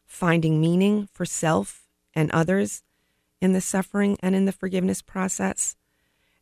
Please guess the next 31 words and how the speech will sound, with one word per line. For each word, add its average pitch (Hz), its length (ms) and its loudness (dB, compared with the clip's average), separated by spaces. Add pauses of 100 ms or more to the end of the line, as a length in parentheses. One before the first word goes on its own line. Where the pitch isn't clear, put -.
(120)
and 151 460 2
maybe 165 260 0
realizing 160 540 0
that 156 120 -2
we 156 100 -6
have 151 180 -2
a - 20 0
new 151 160 0
purpose - 420 -6
in 214 120 0
life, 240 420 -2 (680)
um, 185 340 0 (340)
because 196 300 -6
of 185 80 -4
the 196 140 0
injury. 202 540 0 (680)
And 160 180 2
then 165 260 2 (580)
as 165 160 0
a 165 40 0
result 165 400 0
of 165 100 -6 (640)
working 175 360 -2
through 160 220 -4
all 165 220 0
these 165 260 -2
units, 160 460 0 (400)
we 151 180 0
experience 151 680 -2
a - 80 -4
decrease 147 760 -4